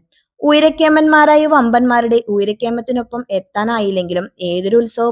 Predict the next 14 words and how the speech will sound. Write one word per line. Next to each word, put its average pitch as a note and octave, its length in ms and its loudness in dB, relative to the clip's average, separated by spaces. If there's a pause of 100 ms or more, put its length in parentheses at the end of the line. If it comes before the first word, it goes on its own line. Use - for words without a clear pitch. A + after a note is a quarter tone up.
പറമ്പിലും A3 500 -2
തിടമ്പാനയായും G#3+ 800 -2 (120)
കൂട്ടാനയായും A3 800 -4 (140)
എഴുന്നള്ളിച്ചു G#3 520 -4
നിർത്താൻ A3 360 -4
പറ്റിയൊരു G#3 480 -4
മുതലാണ് F#3+ 440 -4 (180)
നമ്മുടെ A3+ 320 -2 (100)
കണ്ണൻ. E3 340 -6 (680)
ഏകദേശം D4 520 4 (160)
മുപ്പത്തിയേഴ് C#4 680 0
വയസ്സിനോടടുത്താണ് B3+ 1000 0 (140)
കണ്ണന്റെ F#3+ 500 -6
ഇപ്പോഴത്തെ F#3 440 -4